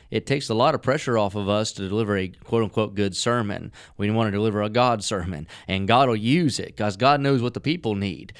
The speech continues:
So God knows what you need to say. God knows how you need to say it. God knows what you need to cut out and what you need to add in. So we just trust Jesus with it, and it's always good. You say, "Well, people didn't compliment that one."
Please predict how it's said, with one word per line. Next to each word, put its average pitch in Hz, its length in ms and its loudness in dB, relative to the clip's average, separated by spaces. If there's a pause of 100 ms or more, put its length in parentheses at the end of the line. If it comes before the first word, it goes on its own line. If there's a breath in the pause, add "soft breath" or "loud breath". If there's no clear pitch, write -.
(140 loud breath)
So 110 140 -2
God 135 240 6
knows 135 220 4
what 135 200 0
you 135 60 -2
need 139 280 -4
to 120 260 0
say. 135 380 0
God 113 220 2
knows 120 200 0
how 131 120 4
you 135 120 0
need 139 260 -2
to 131 60 -2
say 165 280 0
it. 101 180 -4
God 123 200 2
knows 123 300 0
what 127 180 -4
you 127 60 -8
need 135 140 -6
to - 60 -6
cut 139 240 2
out 139 180 4
and - 80 -6
what 139 180 -2
you 131 60 -6
need 135 160 -6
to - 100 -2
add 135 240 2
in. 120 240 -4
So 123 100 -4
we 165 100 -2
just 147 200 -6
trust 104 300 -4
Jesus 113 460 -6
with 107 180 -4
it, 139 200 -4 (200 loud breath)
and 95 140 -2
it's 92 120 -2
always 135 540 4
good. 131 380 0
You 95 80 -6
say, 110 120 -4
"Well, 117 140 -2
people 147 240 0
didn't 143 220 -4
compliment 131 540 -2
that 143 220 2
one." 113 180 -2